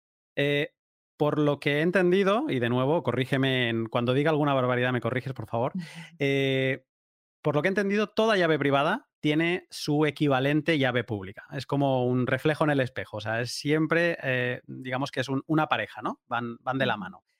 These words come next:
Speaker 1: En Bitcoin, para encontrar la llave pública de nuestra llave privada, tenemos que utilizar criptografía, o no tenemos, utilizamos criptografía de curva elíptica.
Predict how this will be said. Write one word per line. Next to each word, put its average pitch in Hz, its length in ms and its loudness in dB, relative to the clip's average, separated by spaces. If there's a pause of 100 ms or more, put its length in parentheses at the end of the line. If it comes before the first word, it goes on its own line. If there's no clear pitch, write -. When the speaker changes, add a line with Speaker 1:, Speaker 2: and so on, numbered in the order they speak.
(420)
Speaker 1:
En 156 340 2
Bitcoin, 208 400 0
para 165 160 2
encontrar 147 460 0
la 165 120 2
llave 151 220 2
pública 180 580 0
de 127 300 0
nuestra 117 380 -2
llave 117 240 0
privada, 143 420 0 (340)
tenemos 165 280 0
que 175 120 0
utilizar 160 420 0
criptografía, 151 840 0 (160)
o 110 260 -8
no 120 120 -4
tenemos, 98 280 -10
utilizamos 139 640 2
criptografía 131 720 0 (220)
de 127 180 -2
curva 151 340 4
elíptica. 120 500 -4